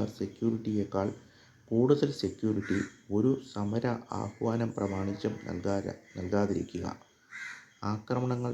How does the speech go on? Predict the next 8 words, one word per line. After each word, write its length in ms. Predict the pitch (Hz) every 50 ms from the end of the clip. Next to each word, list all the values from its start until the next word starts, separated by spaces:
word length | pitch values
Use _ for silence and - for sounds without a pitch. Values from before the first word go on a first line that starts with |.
| - -
ഉണ്ടായാൽ 520 | 101 98 92 90 90 87 85 80 80 - - - - - _ _ _ _ _ _ _ -
നിയമ 260 | 101 101 110 120 123 127 123
നടപടി 340 | 120 113 107 107 104 104 107
സ്വീകരിക്കുകയും 840 | 107 - - - 95 95 95 95 - - 90 87 92 95 98 101 - - -
നൂറിരട്ടി 680 | - 98 101 113 127 135 131 113 110 104 98 - - 107 - - -
നഷ്ടപരിഹാരം 920 | 90 95 92 - - - 110 110 104 - 90 90 95 92 92 - 101 - - - - - - - - _ _ _
നടത്തിപ്പുകാരിൽ 840 | 95 95 92 113 104 - 131 127 - - 113 107 104 101 98 - 98 95
നിന്നും 280 | 95 92 90 92 95